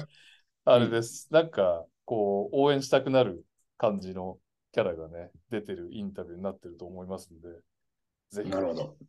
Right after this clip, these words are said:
Speaker 2: うん、読んでいただければと思います。
Speaker 1: うん。
Speaker 2: はい。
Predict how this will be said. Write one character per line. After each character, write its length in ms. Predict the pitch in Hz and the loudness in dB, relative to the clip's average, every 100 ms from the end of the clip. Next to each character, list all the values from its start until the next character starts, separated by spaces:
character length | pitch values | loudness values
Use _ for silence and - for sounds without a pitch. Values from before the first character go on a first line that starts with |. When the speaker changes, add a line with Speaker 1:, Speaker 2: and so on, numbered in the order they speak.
| - | -20
Speaker 2:
う 40 | |
ん、 400 | 90 90 85 80 _ | -16 -16 -18 -20 _
読 140 | - 90 | -12 -12
ん 100 | 87 | -12
で 140 | 87 | -16
い 60 | 82 | -10
た 120 | 98 | -4
だ 120 | 98 | -4
け 100 | 98 | -2
れ 100 | 101 | -4
ば 140 | 98 90 | -4 -8
と 120 | 92 | -12
思 160 | 92 101 | -8 -4
い 40 | |
ま 140 | 101 | -4
す。 440 | 101 - - - _ _ _ _ - | -6 -10 -18 -20 _ _ _ _ 4
Speaker 1:
う 80 | 123 | 8
ん。 320 | 120 - - _ - | 8 4 -10 _ 2
Speaker 2:
は 260 | 113 123 | 8 10
い。 140 | 120 | 8